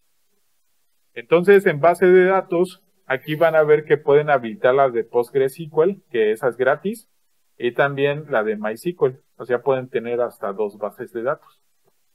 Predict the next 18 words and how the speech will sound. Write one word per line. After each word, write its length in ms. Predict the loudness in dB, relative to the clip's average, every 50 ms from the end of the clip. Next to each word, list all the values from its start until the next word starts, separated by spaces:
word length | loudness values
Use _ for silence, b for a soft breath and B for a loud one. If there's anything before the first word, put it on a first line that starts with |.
| _ _
en 140 | -12 -4 -2
la 80 | -2 0
versión 400 | 0 -2 -4 -6 -8 -12 -10 -6
gratis, 340 | -4 -4 -4 -4 -8 -14 _ _ _ _ _ _ _ _ _ _ -12
¿vale? 280 | -10 -8 -8 -10 -10 _ _ _ _ _ _ _ _ _ _
Nada 160 | -2 -2 -2 0
más 240 | 0 0 -2 -2
que, 260 | _ -2 0 0 0 -2
ah, 180 | -4 -4 -4 -4
perdón, 360 | -4 -4 -4 -4 -6 -8 -12 _
en 180 | -10 -8 -4 -2
la 140 | 0 0 0
de 260 | 0 -2 -4 -4 -4
Postgres 520 | -4 -2 -2 -2 -2 0 0 0 0 0
sí 120 | -4 -8 -8
necesitan 640 | -8 -8 -6 -8 -8 -8 -10 -14 -8 -6 -4 -2 -2
ahí, 340 | -4 -4 -4 -8 -8 -6
este, 720 | -6 -6 -6 -6 -10 _ _ _ -12 -10 -8 -8 -10 -10